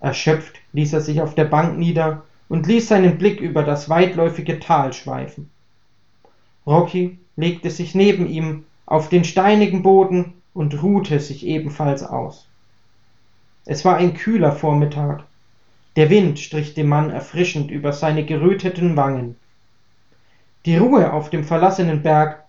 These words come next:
war genau richtig, um die turbulenten Gedanken zu ordnen, die wie ein Wirbelsturm durch seinen Kopf fegten. „Sie hat ja recht“, seufzte er traurig zu sich selbst. „Ich habe sie alle im Stich gelassen.“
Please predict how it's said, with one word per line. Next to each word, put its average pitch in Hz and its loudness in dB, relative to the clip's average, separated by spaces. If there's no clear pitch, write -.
war 135 -4
genau 131 -2
richtig, 127 -12
um 165 -4
die 175 4
turbulenten 196 2
Gedanken 180 0
zu - -4
ordnen, 156 -2
die 143 -4
wie 156 -4
ein 156 -2
Wirbelsturm 147 0
durch - -16
seinen 131 -10
Kopf - -12
fegten. - -8
„Sie 143 -4
hat 151 -2
ja 135 0
recht“, - -8
seufzte 143 -2
er - -10
traurig 135 -2
zu 147 -6
sich 143 -10
selbst. - -6
„Ich 151 -8
habe 185 4
sie 156 -8
alle 160 0
im 135 -4
Stich - -12
gelassen.“ 131 -8